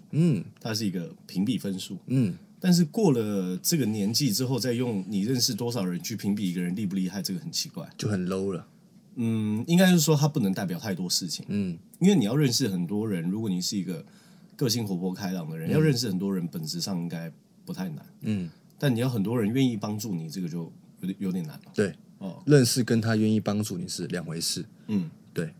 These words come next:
Speaker 2: 对吧？不然你去生意场上，每个人都可以认识蛮厉害的人啊。
Speaker 1: 对啊。
Speaker 2: 因为台湾中小型企业做得好的企业主很多欸。
Speaker 1: 嗯。嗯。
Speaker 2: 嗯。
Speaker 1: 但是愿不愿意帮你是另外一件事嘛。
Speaker 2: 嗯。
Speaker 1: 嗯。
Speaker 2: 因为人，人脉的本质到底是什么？我认为是这样，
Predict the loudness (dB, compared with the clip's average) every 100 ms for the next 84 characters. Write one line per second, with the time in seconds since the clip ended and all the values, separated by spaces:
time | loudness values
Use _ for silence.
0 | -10 0 2 4 2 2 2 0 0 0
1 | -2 -4 0 0 0 0 0 0 -2 -2
2 | -4 -4 -6 -6 -8 -10 -12 -16 -12 -4
3 | -4 -4 -10 -20 -20 -20 -8 -4 -2 -4
4 | -6 -4 -2 -2 -4 -6 -2 -2 0 0
5 | 0 0 0 0 0 -2 -4 -6 -6 -2
6 | -2 -2 -4 -6 -8 -4 -2 -2 -2 -4
7 | -8 -6 2 4 2 -4 -8 -6 -6 -6
8 | -4 2 2 4 4 6 6 4 4 2
9 | 2 0 -2 -4 -2 -4 -4 -4 -4 -4
10 | -4 -6 -12 -20 -20 -20 -8 -2 0 -2
11 | -8 -10 -8 -8 -14 -20 -20 -4 2 2
12 | 0 -14 -12 -2 0 2 0 0 2 0
13 | -2 -8 -8 -6 -6 -6 -6 -6 -6 -6
14 | -6 -8 -12 -14 -6 -2 -2 -2 -4 -8
15 | -10